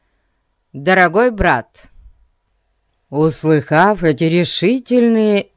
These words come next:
и ужасные слова, леди Макбет,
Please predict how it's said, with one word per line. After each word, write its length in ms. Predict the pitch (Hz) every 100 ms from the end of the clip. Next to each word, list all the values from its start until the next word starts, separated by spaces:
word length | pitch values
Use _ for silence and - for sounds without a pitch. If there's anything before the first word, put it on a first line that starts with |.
| _
и 140 | - 233
ужасные 1000 | 262 269 214 269 208 143 - 143 127 123
слова, 680 | - 135 123 123 147 190 220 _ _ _ _ _ _ -
леди 580 | 151 170 277 262 254
Макбет, 920 | 240 175 180 269 220 131 120 107 -